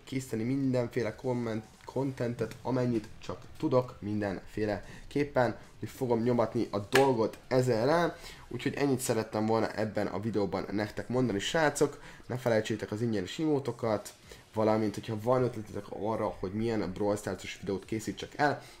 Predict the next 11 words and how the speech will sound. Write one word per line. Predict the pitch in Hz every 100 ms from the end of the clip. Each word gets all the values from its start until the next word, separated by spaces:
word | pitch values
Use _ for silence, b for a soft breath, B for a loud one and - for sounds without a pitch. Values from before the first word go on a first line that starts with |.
| -
akkor | - 113
ezt | 107
mindenféleképpen | 123 110 101 98 104 101 90
dobjátok | 90 92 92 90 -
le | 87 -
a | -
komment | - 85 69
szekcióba, | - - - - 87 87 - B B B -
ö, | 90 92 -
azt, | 90 87 87 -
hogy | - 82